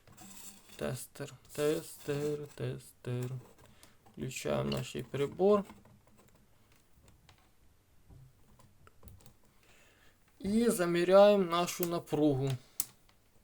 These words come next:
на банки, так. Саме головне, мінус у нас буде, е, банка алюмінієва, а цей мідний дріт у нас буде плюс.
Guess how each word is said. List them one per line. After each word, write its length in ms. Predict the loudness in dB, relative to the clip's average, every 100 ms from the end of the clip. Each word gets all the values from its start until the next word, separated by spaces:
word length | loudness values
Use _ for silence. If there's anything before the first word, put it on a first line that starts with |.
| _
на 420 | -12 -4 -2 -2 -6
банки, 640 | -4 0 2 0 -6 -12 -10
так. 400 | -4 -4 -4 -14 _ -20 -20 -20 -20 _ -20 -20 -20 -20 -20 -12 4
Саме 260 | 6 8
головне, 520 | 8 12 12 12 6
мінус 540 | 2 6 6 6 2 0
у 60 |
нас 260 | 4 4 4
буде, 440 | -2 -4 0 0 0 -8 -18 -20 -8
е, 580 | -2 2 4 2 0 -4 -10 -16
банка 540 | 2 8 8 8 10 12
алюмінієва, 680 | 12 8 6 6 6 6 4
а 220 | 6 6
цей 320 | 6 4 4
мідний 420 | 6 4 4 2
дріт 380 | 2 4 4 4
у 60 | 4
нас 240 | 4 4
буде 440 | 2 0 4 4 4
плюс. 460 | 0 0 0 -6